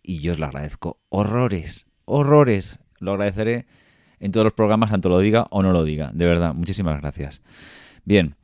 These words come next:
eh, bueno, pues Fernando Santamaría me dice que tiene un kit de la Canon quinientos cincuenta D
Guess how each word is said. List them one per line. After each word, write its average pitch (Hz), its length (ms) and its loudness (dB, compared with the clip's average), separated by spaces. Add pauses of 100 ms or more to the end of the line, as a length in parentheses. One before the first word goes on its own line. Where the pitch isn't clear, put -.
(400)
eh, 98 600 4
bueno, 117 240 2
pues 98 320 2
Fernando 98 300 2
Santamaría 110 560 0
me 110 80 2
dice 107 260 0
que 104 120 -2
tiene 104 160 2
un 104 200 2
kit 107 220 0
de 87 880 2
la 85 140 0
Canon 101 260 2
quinientos 101 500 0
cincuenta 98 480 0
D 113 260 0